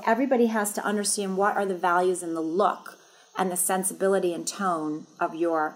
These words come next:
magazine. It really helps that way, that ri-, so that writers, photographers,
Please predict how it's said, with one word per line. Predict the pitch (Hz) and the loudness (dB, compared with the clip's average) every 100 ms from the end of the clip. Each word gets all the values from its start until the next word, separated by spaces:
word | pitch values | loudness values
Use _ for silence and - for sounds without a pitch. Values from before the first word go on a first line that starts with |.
| - | -6
magazine. | 170 165 151 - - - - - - _ - | -4 -4 -4 -8 -10 -14 -18 -20 -20 _ 0
It | 220 | 0
really | 196 240 247 247 | 2 2 4 4
helps | 226 220 202 | 4 2 2
that | - 190 | 0 2
way, | 196 196 | 4 4
that | 185 | 2
ri-, | 180 202 - | 0 -2 -2
so | - 196 | -2 0
that | 190 | 2
writers, | 190 202 202 202 190 | 2 2 4 2 0
photographers, | 180 - 202 196 196 196 190 185 180 | -6 -2 0 2 0 0 0 2 0